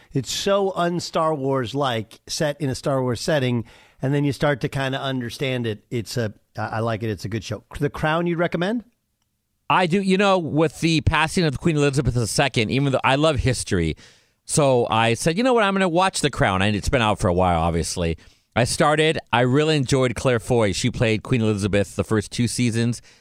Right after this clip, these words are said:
Speaker 2: as a young Queen Elizabeth. Uh, now we're in the third season. So they, they switch their cast, Doug, every two years. They just get rid of everybody that was in the first two years, and now they have a whole new cast playing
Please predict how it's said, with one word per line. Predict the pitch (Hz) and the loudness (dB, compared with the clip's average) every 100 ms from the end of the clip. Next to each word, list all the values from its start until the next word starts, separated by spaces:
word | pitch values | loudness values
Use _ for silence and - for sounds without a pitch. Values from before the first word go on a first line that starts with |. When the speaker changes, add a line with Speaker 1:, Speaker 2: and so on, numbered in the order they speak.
| _ | _
Speaker 2:
as | - 95 | -2 0
a | 104 | 2
young | 101 104 117 | 2 2 0
Queen | 123 | 0
Elizabeth. | 113 113 113 120 120 - - _ - | 0 0 0 0 -2 -6 -18 _ -2
Uh, | 98 101 | 0 2
now | 104 113 | 2 2
we're | 120 | 2
in | 117 | 2
the | 98 | 0
third | - 117 101 | 0 0 0
season. | 117 110 | 0 0
So | 104 | 0
they, | 110 110 | 0 0
they | - 123 | 0 -2
switch | - - 185 - | -2 -2 -2 0
their | - 143 | 0 0
cast, | - 127 139 95 - | 2 2 2 0 -2
Doug, | 110 98 95 - - | 0 0 -2 -8 -2
every | 123 123 | 0 0
two | 110 131 | -2 0
years. | 107 107 85 - - _ _ _ _ - | 2 2 0 -4 -10 _ _ _ _ -2
They | 120 | 0
just | 117 - | 0 0
get | 131 | 2
rid | 123 | 2
of | 113 - - | 0 -2 -2
everybody | 131 139 139 135 | 0 2 2 2
that | 127 120 | 2 2
was | 107 | 2
in | 107 | 0
the | |
first | 101 123 123 - - _ _ | 0 0 -2 -2 -12 _ _
two | - 143 | -2 0
years, | 113 107 101 | 2 2 2
and | 101 | 2
now | 107 | 2
they | 110 | 0
have | 95 | -2
a | |
whole | - - 135 135 | -4 -4 0 2
new | 127 123 | 2 0
cast | - 113 101 - | 0 2 0 -2
playing | 113 104 | 0 0